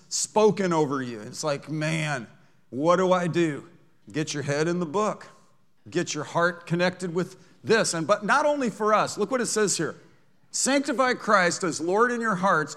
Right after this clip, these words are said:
always being ready," look at this, "to make a defense to everyone who asks you to give an account for the hope that is in you,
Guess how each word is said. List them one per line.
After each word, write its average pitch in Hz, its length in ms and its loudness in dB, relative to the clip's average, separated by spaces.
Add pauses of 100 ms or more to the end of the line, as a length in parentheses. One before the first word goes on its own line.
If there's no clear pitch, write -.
always 302 680 4
being 247 460 -2
ready," 190 540 0
look 233 180 -2
at 254 80 -2
this, 170 340 -2 (260)
"to 202 100 -2
make 269 260 0
a 233 80 2
defense 254 960 -2 (260)
to - 300 -2
everyone 339 520 4
who 269 100 -4 (120)
asks 302 540 2
you 247 160 -4
to 226 120 -2
give 254 260 0
an 254 80 0
account 302 720 0 (300)
for 226 200 2
the 220 200 4
hope 294 440 2
that 226 180 4
is 185 220 2
in 175 180 -2
you, 135 240 -4